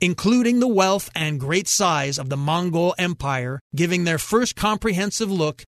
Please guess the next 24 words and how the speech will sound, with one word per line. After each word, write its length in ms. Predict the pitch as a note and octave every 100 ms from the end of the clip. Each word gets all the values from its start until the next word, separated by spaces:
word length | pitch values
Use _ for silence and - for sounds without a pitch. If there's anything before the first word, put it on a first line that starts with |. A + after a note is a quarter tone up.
| _ -
into 280 | D3 C#3
China, 560 | C3 - D#3+ F3 F#3 G3 - _ _ -
Persia, 520 | F#3 F3+ D#3 F3+ F#3 _ _ -
India, 520 | F3+ G3 F3+ F3+ F3+ - -
Japan, 580 | C#3+ - E3 D#3+ D#3 D#3+ _ -
and 160 | F3 F#3 -
other 300 | A#3 F#3 D3
Asian 340 | D#3+ D3+ C3+ C#3+
cities 400 | - D#3+ E3 D3
and 220 | D3+ D3+
countries. 640 | D#3+ D3+ - G#2+ G2+ - _ _ _ _ _ _ _ -
For 160 | F3+ D#3+
you 240 | E3 A#3+
classic 520 | - G3 G#3+ F#3+ F3
movie 380 | D#3+ E3+ C4 F3
buffs, 540 | C#3 C3 B2 - - - _ _ -
worlds 480 | D3 E3+ G#3 A3 -
collide 800 | - F#3+ F3 F#3+ G#3+ D#3 C#3 C#3
in 320 | E3+ D#3 D#3 D#3+ _ -
The 200 | C#3 D3+
Adventures 680 | C#3+ A#2+ D#3+ G3 - G#3 D#3+
of 100 | C3+
Marco 440 | C3 E3+ F#3 F#3+
Polo, 520 | - F3 E3 C3+ A2